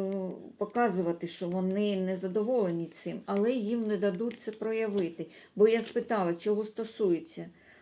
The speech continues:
А стосується, оце карта нашого майбутнього, оце, оце війна на майбу-, договір по війні. Оце договір, який,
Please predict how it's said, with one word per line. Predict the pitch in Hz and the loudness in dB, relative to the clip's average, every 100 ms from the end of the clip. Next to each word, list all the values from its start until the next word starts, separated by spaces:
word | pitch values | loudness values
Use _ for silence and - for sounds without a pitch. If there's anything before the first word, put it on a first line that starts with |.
| - | -4
А | 202 | -2
стосується, | 190 - 196 - 285 - 202 | 0 0 -2 0 -2 0 0
оце | 208 233 | 0 -2
карта | - 202 170 170 | -2 0 0 0
нашого | 185 226 - 208 | -2 -2 -2 -2
майбутнього, | 208 196 156 170 160 180 190 196 220 240 - - - - - | 0 0 0 -2 -4 -4 -4 -4 -6 -8 -14 -20 -20 -18 4
оце, | 214 214 - - 240 208 180 175 | 6 6 2 4 8 8 6 2
оце | - 208 185 - 165 165 | 0 4 4 2 -6 0
війна | 202 226 220 185 | 2 2 2 2
на | 180 | 2
майбу-, | 185 196 220 233 190 185 | 2 2 0 -6 -8 -4
договір | 196 175 254 277 190 170 165 - | -2 4 6 6 6 6 4 6
по | 202 | 4
війні. | 214 220 190 156 175 - _ _ _ | 4 2 2 0 -6 -18 _ _ _
Оце | 208 208 - 180 | 0 0 0 0
договір, | 156 214 294 233 165 156 - - | 2 0 2 0 0 -4 -6 -4
який, | 185 185 190 151 | -4 0 -2 -2